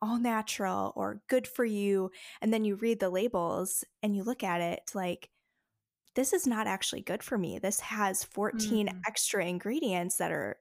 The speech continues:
Speaker 1: flavoring it, that's sweetening it, that shouldn't be there." When you think of peanut butter, you can make peanut butter with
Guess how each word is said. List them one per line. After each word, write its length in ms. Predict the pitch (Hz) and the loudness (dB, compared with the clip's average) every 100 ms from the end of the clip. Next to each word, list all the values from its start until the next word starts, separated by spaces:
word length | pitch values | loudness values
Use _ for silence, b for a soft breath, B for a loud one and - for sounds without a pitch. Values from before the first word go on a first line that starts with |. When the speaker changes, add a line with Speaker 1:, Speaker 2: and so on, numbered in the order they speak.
| _ | _
Speaker 1:
flavoring 560 | - 240 233 208 196 180 | -2 2 4 2 2 0
it, 160 | 160 - | -2 -2
that's 260 | 170 - | -2 -2
sweetening 520 | - 233 226 190 175 | -2 -2 0 0 0
it, 260 | 165 165 - B B B B | 0 0 -4 B B B B
that 320 | 185 170 - - - | 0 0 -2 -8 -6
shouldn't 480 | - - 262 247 220 | -2 2 4 4 4
be 120 | 339 | 4
there." 180 | 349 165 | 4 2
When 140 | 190 | 2
you 60 | 196 | 2
think 200 | 254 240 | 2 0
of 120 | 220 | 0
peanut 260 | 330 349 - | 2 2 2
butter, 320 | 175 175 - _ - | 2 0 -2 _ -2
you 160 | 240 285 | 0 2
can 160 | 339 | 2
make 200 | 240 202 | 2 0
peanut 240 | - 185 170 | -2 -2 0
butter 320 | 170 175 - | 0 0 -2
with 200 | - 202 | -2 -4